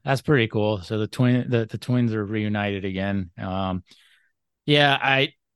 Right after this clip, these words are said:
I, I w-, Brook Lopez would have made a lot of sense. It doesn't sound like it ever was close or a thing, like, or, like, n-, nor,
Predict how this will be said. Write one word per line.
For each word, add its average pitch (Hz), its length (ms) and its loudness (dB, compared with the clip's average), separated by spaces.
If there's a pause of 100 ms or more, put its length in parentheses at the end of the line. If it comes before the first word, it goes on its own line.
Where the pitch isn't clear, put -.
(1600)
I, 139 200 0
I 139 60 4
w-, 160 320 4
Brook 151 340 4
Lopez 160 400 6
would 143 140 2
have 143 80 4
made 139 160 2
a 143 60 2
lot 143 200 4
of 127 80 0
sense. 147 260 -4
It 113 80 -8
doesn't 135 260 0
sound 131 280 -2
like 123 180 -2
it 117 100 -2
ever 120 300 -2
was 107 220 -8 (260)
close 120 480 0
or 104 100 0
a 98 60 0
thing, 113 520 2
like, 101 240 -4
or, 101 260 0
like, 104 240 -2
n-, 107 180 -4
nor, 110 440 2